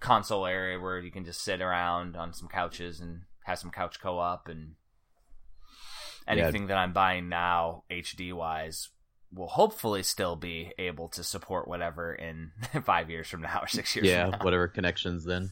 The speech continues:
Speaker 1: Yeah.
Speaker 2: But what's
Speaker 1: But
Speaker 2: the, um, what's the, what was the first, uh, year of a book release you did?
Speaker 1: So the one that I personally did, like, that I published as Hagen's Alley Books, was in twenty fifteen. However, my first book published was back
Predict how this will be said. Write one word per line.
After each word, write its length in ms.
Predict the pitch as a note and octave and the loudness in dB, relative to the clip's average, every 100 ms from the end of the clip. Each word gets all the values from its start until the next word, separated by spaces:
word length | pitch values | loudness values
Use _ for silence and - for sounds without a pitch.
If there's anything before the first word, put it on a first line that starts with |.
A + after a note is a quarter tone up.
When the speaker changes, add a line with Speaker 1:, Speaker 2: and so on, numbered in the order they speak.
| - | -8
Speaker 1:
Yeah. 460 | F#2 F2+ F2 D#2+ E2 | -2 2 4 4 2
Speaker 2:
But 140 | F2 - - - - - - - - - | -2 -4 -6 -6 -8 -12 -14 -12 -14 2
what's 220 | D3 F3 | 4 6
Speaker 1:
But 80 | F#3 | 6
Speaker 2:
the, 100 | C3 | 8
um, 400 | A#2 G#2 G2 G#2+ - | 6 4 0 -8 0
what's 280 | B2+ C3+ | 0 0
the, 260 | - C#3 G#2+ - - | 2 4 4 0 -10
what 200 | A#2 C3 | 0 4
was 100 | D3 | 4
the 60 | C#3 | 2
first, 300 | - A#2 - - | 2 0 -2 -2
uh, 100 | G2 | 2
year 440 | F#2 F#2 G2 F#2 G#2 | 4 6 6 4 0
of 120 | E2+ | -2
a 80 | E2+ | -2
book 260 | D#2 F2 - - | 0 0 -2 -4
release 320 | F2+ F2 - | 0 2 2
you 60 | F2 | 2
did? 180 | F2+ - _ - - | 0 0 _ -20 -12
Speaker 1:
So 640 | - F3+ F3 E3+ E3 D#3 - - - - | 0 8 12 12 10 4 -6 -20 -14 -8
the 160 | C3 C#3+ | 2 4
one 240 | E3+ G3 | 8 8
that 180 | C#3+ - | 6 2
I 280 | C3 D#3 D#3+ - | 4 6 6 0
personally 800 | - F3+ C4 - C#3 A#2+ G#2 F#2 | 2 6 6 4 2 2 2 -2
did, 480 | F2 E2+ D#2 D2+ - _ _ _ | 0 -2 -2 -6 -12 _ _ _
like, 200 | F#2+ - | -2 0
that 120 | G2+ | -2
I 220 | G2+ B2 B2+ | 6 6 6
published 540 | - C#3 B2 A2+ - | 8 8 8 0 0
as 120 | G2+ | -2
Hagen's 300 | B2 A2+ G2+ | 0 0 0
Alley 200 | G2+ F#2 | 0 0
Books, 400 | F2 C3+ A2 - | 4 4 4 0
was 200 | A2+ G2+ | -2 -2
in 140 | G2 F#2 | -4 -6
twenty 300 | - G2+ F#2 | -6 -6 -6
fifteen. 720 | - F2 - - G#2+ C#3 G#3 - - - - - | -8 -10 -6 -4 0 2 0 -4 -14 -16 -16 4
However, 600 | G#2 G#2+ D3+ G#2+ A2 F#2+ | 6 12 12 12 6 6
my 160 | F2 | 2
first 360 | - C3 C3+ - | 2 2 2 6
book 180 | B2 A2 | 4 6
published 500 | A#2 A#2 G#2 F#2+ - | 6 6 2 -4 -6
was 200 | F#2+ F2+ | -8 -4
back 400 | G2+ F#2+ F#2 | 0 2 0